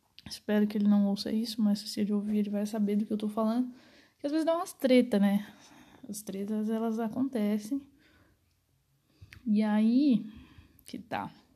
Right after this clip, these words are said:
Você ficar em casa, ela é um, uma verdadeira via de mão dupla. Porque, ok, vou,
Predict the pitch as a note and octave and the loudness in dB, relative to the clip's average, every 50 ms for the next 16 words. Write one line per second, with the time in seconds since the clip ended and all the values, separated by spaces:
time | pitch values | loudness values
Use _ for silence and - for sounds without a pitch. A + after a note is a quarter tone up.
0 | _ _ _ _ _ _ _ _ - - - - - - - - _ _ - G3+ | _ _ _ _ _ _ _ _ -20 -20 -20 -20 -20 -20 -20 -20 _ _ -12 -10
1 | G3 - - - B3 B3 - C4 C4+ B3+ A3 G#3 - - F3+ F#3+ A3 A#3+ B3 G#3+ | -8 -6 -6 -6 -6 -6 -4 0 2 2 2 0 -2 -6 -4 -2 0 0 0 0
2 | F#3 E3+ - - - - _ _ _ _ _ _ _ _ _ _ _ _ _ _ | 0 -2 -2 -6 -10 -20 _ _ _ _ _ _ _ _ _ _ _ _ _ _
3 | _ _ _ _ _ _ _ _ _ _ _ _ G#3 G3+ G3 G3 G3+ - - - | _ _ _ _ _ _ _ _ _ _ _ _ -6 -4 -4 -4 -4 -6 -6 -4
4 | G#3 G3+ G#3 G#3+ G#3 G#3 G#3 G#3 G#3+ G#3+ G#3 G#3 G#3+ G#3 G#3 G3+ G3+ G#3+ G#3 F#3+ | -2 2 4 4 4 4 4 2 4 6 6 6 6 6 4 2 2 0 0 2
5 | G3+ G#3+ A3+ B3+ C4+ C4+ C#4 C4+ B3 G#3 G#3 G#3 A3 C4 C4+ B3 C4 C4+ C#4 D4 | 2 2 2 2 0 0 0 0 0 0 0 0 0 0 0 0 0 0 2 2
6 | D4+ C#4 A3+ G#3+ G3 - - G#3 - - - - _ _ _ _ _ _ _ - | 4 4 4 2 0 -2 -6 -8 -8 -8 -12 -18 _ _ _ _ _ _ _ -20
7 | - - - - - - - _ _ _ - G#3+ G3 G#3 - - - G3+ C4+ D4 | -20 -20 -20 -20 -20 -20 -20 _ _ _ -10 -10 -10 -8 -10 -6 -4 -2 -2 -4
8 | - - D4 D4+ D4 D4 D4+ C#4+ C#4+ - - - - - - - - - A3+ G3+ | -4 -4 -2 -2 0 0 -2 -4 -6 -10 -18 -18 -18 -18 -20 -20 -14 -10 -8 -8
9 | F#3+ F3+ G3+ A3 C#4 D#4 - - - | -6 -4 -2 0 0 -2 -2 -6 -14